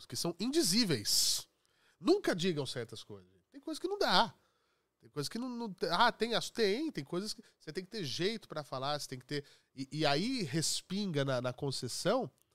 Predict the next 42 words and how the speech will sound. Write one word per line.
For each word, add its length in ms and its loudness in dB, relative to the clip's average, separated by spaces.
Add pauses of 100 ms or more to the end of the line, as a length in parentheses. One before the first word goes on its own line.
(400)
porque, 720 0 (180)
ti-, 140 -12
vamos 220 -2
supor, 240 -4
o 40 -8
Daniel 360 -2
é 40 -6
dono 280 -4
de 60 -10
uma 100 -6
emissora, 420 -2 (580)
você 260 -8
é, 40 -2
é 240 -6
o, 220 -8
é 60 -12
o 100 -6
responsável 760 -2 (440)
por 180 0
cuidar 720 2
daquele, 420 -2
daquela 320 -2
canal, 380 2
daquela 260 -2
frequência, 580 -6
daquelas 420 -8
ondas 440 -2
que 80 -10
são 140 -6
emitidas 480 -8
pela 220 -8
antena 340 -6
pra 80 -6
chegar 320 -10
na 80 -10
casa 180 -8
da 120 -4
pessoa, 440 -6 (360)
et 120 -10
cetera 300 -6
e 40 -16
tal. 220 -4